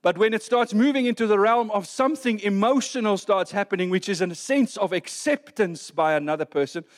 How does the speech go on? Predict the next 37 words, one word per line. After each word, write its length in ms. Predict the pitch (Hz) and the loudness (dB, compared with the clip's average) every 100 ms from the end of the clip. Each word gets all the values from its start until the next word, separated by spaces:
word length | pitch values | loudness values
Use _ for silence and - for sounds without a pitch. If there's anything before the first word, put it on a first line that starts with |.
| - | -6
which 200 | 175 185 | -4 -2
is 240 | 196 175 156 | -2 -2 2
really 480 | 214 277 320 294 | 4 4 4 0
powerful 540 | - 208 180 175 - 160 | 0 0 2 0 0 -4
if 120 | 151 | -4
it's 140 | 147 | -6
somebody 300 | - 180 160 | -4 -2 -2
from 180 | 151 156 | -4 -2
the 80 | 143 | -2
opposite 400 | 147 - - 127 | -4 -6 -14 -12
sex, 420 | 160 165 - - _ _ _ _ - | -8 -8 -10 -20 _ _ _ _ -4
because 240 | 131 160 | 0 0
you've 100 | 175 | 0
been 140 | 175 | -2
dreaming 360 | 147 208 254 214 | 0 2 4 4
about 320 | 185 175 165 | 2 0 0
this 160 | 165 147 | -2 -2
all 200 | 202 262 | 0 2
your 140 | 226 | 4
life, 480 | 151 123 120 - _ _ _ - - | 2 0 -4 -16 _ _ _ -20 -6
and 120 | 160 | -4
suddenly, 680 | 151 - 247 233 208 165 120 _ | -4 -2 0 2 2 0 -4 _
<gasps> 40 | |
"Oh, 460 | 262 359 320 277 233 _ _ _ _ _ _ _ _ _ - | -2 -2 -2 -6 -12 _ _ _ _ _ _ _ _ _ -10
I 80 | |
feel 280 | - - 107 | -10 -10 -12
she 160 | - 214 | -8 -8
likes 440 | 208 226 - - | -8 -10 -16 -18
me. 80 | 165 _ _ _ _ _ _ _ _ _ _ _ _ _ _ _ | -20 _ _ _ _ _ _ _ _ _ _ _ _ _ _ _
Oh, 440 | - 190 247 208 - _ _ _ _ | -6 -2 0 -2 -12 _ _ _ _
what's 180 | - - | -14 -12
going 300 | 165 196 220 | -4 -2 0
on 140 | 254 262 | 0 2
here?" 280 | 294 269 - _ _ _ _ _ _ | 2 0 -4 _ _ _ _ _ _
And 160 | 143 151 | -4 0
then 200 | 208 208 | 0 0
that 300 | 202 196 | -2 -4